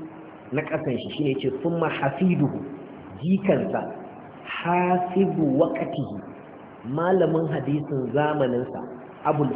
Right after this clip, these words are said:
Fatih. Wannan shi malamin su Ibnu, su Zahabi din. Shine, wato, Ibnu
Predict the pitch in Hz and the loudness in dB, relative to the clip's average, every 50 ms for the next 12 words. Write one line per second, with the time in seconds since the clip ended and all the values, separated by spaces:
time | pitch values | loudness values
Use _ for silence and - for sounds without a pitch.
0 | - - 160 - - - 117 101 92 - - - - - - - - - - 135 | -2 0 -2 -2 -2 -2 -8 -8 -8 -10 -12 -16 -18 -18 -18 -18 -14 -6 0 2
1 | 160 180 170 147 - 143 - 165 160 156 160 160 160 160 160 135 127 131 135 - | 2 4 4 2 2 0 -2 0 2 2 4 4 6 6 6 6 4 2 0 0
2 | - 143 143 147 131 135 151 139 135 131 - - - - - - - - - 135 | -2 -4 -4 -4 -2 -2 0 0 0 -2 -4 -6 -10 -12 -12 -14 -12 -8 -4 2
3 | 139 151 139 127 117 117 131 120 107 95 - - - - - - - - - - | 2 2 2 2 0 -2 -2 -4 -4 -6 -8 -10 -14 -14 -16 -16 -18 -18 -18 -18
4 | - - - - - - - - - 151 151 147 135 - - - - - - 113 | -18 -20 -20 -20 -20 -18 -12 -6 -2 0 2 2 2 0 -2 -6 -8 -6 -6 -4
5 | - 131 123 120 120 120 - - 135 117 117 117 - - 160 151 165 170 151 | 0 2 4 4 4 2 0 -2 -2 -2 -2 -2 -2 -2 -2 0 2 2 2